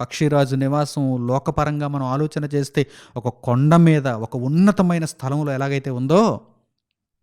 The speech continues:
మన నివాసం కూడా ఎక్కడుంది? మన పౌరస్థితి ఎక్కడుంది? చూడండి, పరిశుద్ధ గ్రంథంలో ఎక్కడుందో దేవుడు గ్రంథంలో మనకు తెలియజేశాడు. మన మనోనేత్రాలు తెరిచి ఆ మాటలను చూడాలి,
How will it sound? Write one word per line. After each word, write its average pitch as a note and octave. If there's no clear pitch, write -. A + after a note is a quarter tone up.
మన G#2+
నివాసం B2
కూడా A#2+
ఎక్కడుంది? C3
మన A#2
పౌరస్థితి D3
ఎక్కడుంది? E3
చూడండి, E3
పరిశుద్ధ D3
గ్రంథంలో D3+
ఎక్కడుందో D3+
దేవుడు C3+
గ్రంథంలో C3
మనకు A#2
తెలియజేశాడు. B2
మన G#2
మనోనేత్రాలు C#3
తెరిచి C3
ఆ C3
మాటలను B2+
చూడాలి, C3+